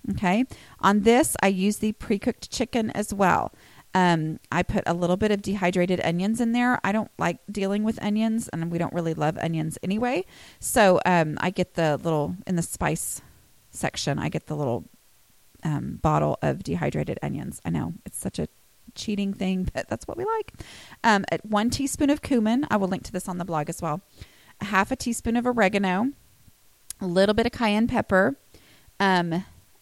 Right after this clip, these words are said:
two cups of chicken broth, two fifteen ounce cans of white beans, like Great Northern beans, um,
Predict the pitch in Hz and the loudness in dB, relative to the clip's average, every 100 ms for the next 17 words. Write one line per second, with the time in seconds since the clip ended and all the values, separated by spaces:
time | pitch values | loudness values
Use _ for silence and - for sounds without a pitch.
0 | _ _ _ _ _ _ _ _ _ _ | _ _ _ _ _ _ _ _ _ _
1 | - - 254 269 247 - - - 202 220 | -8 -4 -2 0 -2 -2 -8 -2 -2 0
2 | 262 254 247 254 254 285 - - - _ | 0 2 4 4 4 2 -2 -18 -20 _
3 | _ - _ _ _ _ _ _ _ _ | _ -20 _ _ _ _ _ _ _ _
4 | _ _ - - - 247 247 247 262 233 | _ _ -10 -6 -2 2 4 2 2 -2
5 | 240 214 180 - - 226 208 190 202 - | 0 0 0 -2 -4 -2 0 0 -2 0
6 | 175 170 170 - 180 175 214 - - 175 | 2 4 2 -6 -2 -2 -2 -8 -8 -4
7 | 170 175 226 285 - 170 196 - 175 - | 0 2 2 2 0 -4 -4 0 0 0
8 | 185 180 208 247 233 180 175 277 - - | 2 2 4 2 2 0 0 -2 -4 -14
9 | - - - - 196 180 | -20 -20 -14 -2 2 2